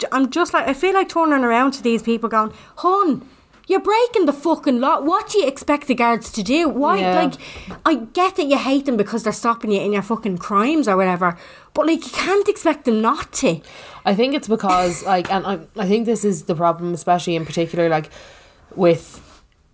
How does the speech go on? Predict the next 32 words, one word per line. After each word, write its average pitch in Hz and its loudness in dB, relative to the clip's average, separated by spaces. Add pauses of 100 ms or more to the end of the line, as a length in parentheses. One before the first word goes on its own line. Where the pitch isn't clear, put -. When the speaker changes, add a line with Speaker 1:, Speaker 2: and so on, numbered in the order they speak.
(440)
Speaker 2:
see, 214 4
like, 180 4
the 170 0
American, 156 -2 (760)
Speaker 1:
Mm. 190 0
Speaker 2:
like, 151 0
forces. 139 -4 (100)
Speaker 1:
Yeah. 170 -2
Speaker 2:
It's - -4
different 165 0
because 156 -4
there's 156 -2 (160)
countless, 170 -2
countless, 170 -2
countless 170 0
cases 147 -2 (500)
of 160 0 (520)
unjust 165 0
behaviour 156 -2 (260)
Speaker 1:
Mm. 185 -2
Speaker 2:
and 165 0
stuff 165 2
that 160 -2
they've 156 0
been 160 -2
put 156 -2
through, 147 -2
and 151 -4
profiling, 147 2
racial 151 0
profiling, 147 0
otherwise, 151 0